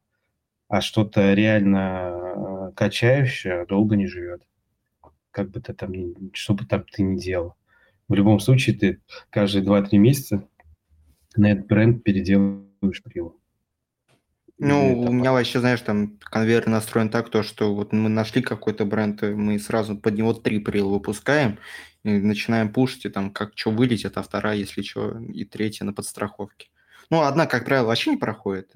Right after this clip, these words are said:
Speaker 2: потому что там слишком жесткий дизайн или еще че-то. Но
Speaker 1: А как,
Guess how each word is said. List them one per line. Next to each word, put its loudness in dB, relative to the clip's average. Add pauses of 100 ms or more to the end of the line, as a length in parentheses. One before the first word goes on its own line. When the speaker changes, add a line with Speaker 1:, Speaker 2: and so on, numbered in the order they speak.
Speaker 2:
потому -14
что -20
там -8
слишком -8
жесткий -8
дизайн -4
или -6
еще -10
че-то. -14 (1500)
Но -6
Speaker 1:
А 4
как, 2